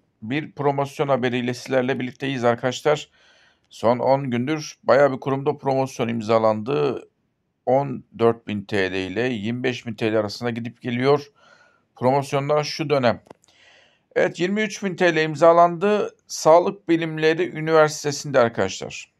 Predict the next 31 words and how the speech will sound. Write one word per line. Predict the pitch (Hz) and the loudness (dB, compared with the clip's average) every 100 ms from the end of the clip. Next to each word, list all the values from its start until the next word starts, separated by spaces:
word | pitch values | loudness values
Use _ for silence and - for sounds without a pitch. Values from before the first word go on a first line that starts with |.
| _ - | _ 2
Hayırlı | 117 123 131 | 4 4 -2
uğurlu | 135 123 | -2 0
olsun, | 113 - 143 | -2 -4 -8
güle | 127 123 | -4 -2
güle | 117 | 2
harcayın | 113 104 131 127 | 2 0 -4 -4
yirmi | 127 127 131 | -6 -6 -8
üç | 127 - | -8 -10
bin | 120 | -10
T | - 120 113 | -2 0 2
L'yi. | 117 135 156 - _ _ _ _ _ _ _ _ _ _ _ _ _ _ _ _ _ _ _ _ _ _ _ _ | 0 0 -2 -6 _ _ _ _ _ _ _ _ _ _ _ _ _ _ _ _ _ _ _ _ _ _ _ _
Sağlık | _ - 147 185 | _ 6 6 6
Bilimleri | 190 202 202 202 | 0 -2 0 0
Üniversitesi'nden | 101 202 202 190 180 196 196 214 101 - _ - | 2 4 2 0 -8 -4 0 0 0 -12 _ 0
açıklama | 160 - 180 190 185 | 0 0 0 4 4
aynen | 180 175 185 | 4 0 -4
şöyle. | - 170 165 131 90 _ _ _ _ _ _ _ _ | 0 4 4 4 -2 _ _ _ _ _ _ _ _
Üniversitemiz | 127 170 196 196 196 202 | 4 6 6 0 -4 0
personel | 185 185 185 190 | 4 4 2 -2
maaş | 185 180 190 190 | 2 4 4 2
promosyon | 170 170 175 170 180 | 2 2 2 -2 -6
sözleşmesi | 165 143 131 120 123 - | -4 -4 -4 -4 -8 -2
kapsamında | 139 135 117 110 113 | -2 0 -4 -4 -6
üç | 156 - | -8 -6
yıllık | 139 - | -8 -4
süre | 131 | -2
için | 113 170 160 | -2 -4 -8
on | - 170 180 | 0 2 2
dokuz | 160 - | -6 -6
Şubat | - 123 117 107 | -8 4 4 4
tarihinde | - 123 127 110 101 143 175 | 2 4 4 2 2 2 2